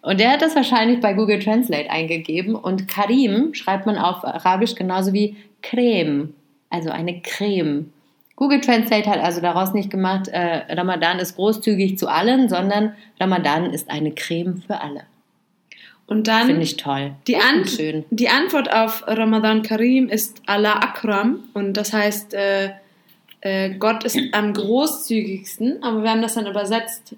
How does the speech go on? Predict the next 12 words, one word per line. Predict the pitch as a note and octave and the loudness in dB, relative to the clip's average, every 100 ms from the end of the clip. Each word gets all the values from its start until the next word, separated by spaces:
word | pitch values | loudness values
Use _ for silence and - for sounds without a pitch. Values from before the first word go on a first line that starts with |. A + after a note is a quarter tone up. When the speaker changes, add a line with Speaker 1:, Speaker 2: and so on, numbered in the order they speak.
| _ | _
Speaker 2:
und | G#3 G#3 | -10 -4
übertragen | G#3 G#3 A3 A3 | -4 -2 0 0
auf | G3 - | -2 -6
die | - | -10
Creme | - C4 D4+ | -2 0 0
und | A#3+ | 0
haben | A3 | -2
gesagt, | G3 G#3+ G#3+ - | -2 -2 -2 -2
Gott | B3 G#3+ | -4 -4
ist | - | -10
am | F3+ | -12
cremigsten. | E3 F#3 F3+ E3 - - C#3+ - | -10 -10 -8 -10 -14 -16 -14 -16